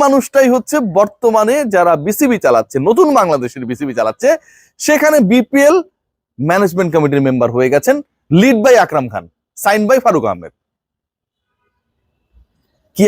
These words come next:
একটা অবস্থা, ভাবতে পারেন? খেয়াল করে দেখবেন, এই মিস্টার জুবায়ের, আরো একটা ইন্টারেস্টিং তথ্য আপনাদের সাথে আমি শেয়ার করি, তিনি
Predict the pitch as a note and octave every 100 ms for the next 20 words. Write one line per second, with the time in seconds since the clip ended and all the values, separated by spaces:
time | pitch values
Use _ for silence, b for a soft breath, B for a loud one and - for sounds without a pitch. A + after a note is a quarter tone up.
0 | F3+ - B2 G#2+ - G#2+ D#3 D4 E3+ F#2+
1 | D2+ _ _ _ _ _ _ _ _ _
2 | _ _ _ - B3+ D4+ D#4 C4+ G3 A2+
3 | G#2+ - _ _ - A3+ D4 D4 C#4+ A3
4 | F#3 D3 B2+ A3+ B3+ _ - G#3+ B3+ C4
5 | A3+ G#3 - G3 F#3+ G3 D#3+ D3+ E3 D3+
6 | D3+ D#3+ C3 A#2 C3+ C4 C#4 _ _ _
7 | _ - A#3